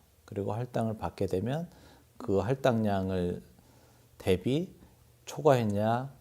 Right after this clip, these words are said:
아니냐에 따라서 인증에 대한 것들이 이제 정의가 되죠. 그래서 만약에 할당량을 백을 받았으면 연초죠. 그래서 일 년 동안 실제로 배출된 양, 인증량이 만약에 칠십이다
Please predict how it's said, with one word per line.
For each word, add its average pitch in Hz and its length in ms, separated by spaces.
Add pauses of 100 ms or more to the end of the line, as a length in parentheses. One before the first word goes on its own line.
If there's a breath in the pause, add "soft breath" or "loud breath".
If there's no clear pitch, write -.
아니냐에 92 540
따라서 85 360
인증에 98 520
대한 87 200
것들이 82 320
이제 80 140
정의가 85 540
되죠. 78 520
그래서 87 380 (500 loud breath)
만약에 107 580 (600 loud breath)
할당량을 117 720
백을 98 260
받았으면 92 760 (680)
연초죠. 107 640 (100)
그래서 101 320
일 104 160
년 120 180
동안 113 540 (300 soft breath)
실제로 123 500
배출된 95 720 (240)
양, 76 240 (300)
인증량이 95 760
만약에 82 320
칠십이다 92 800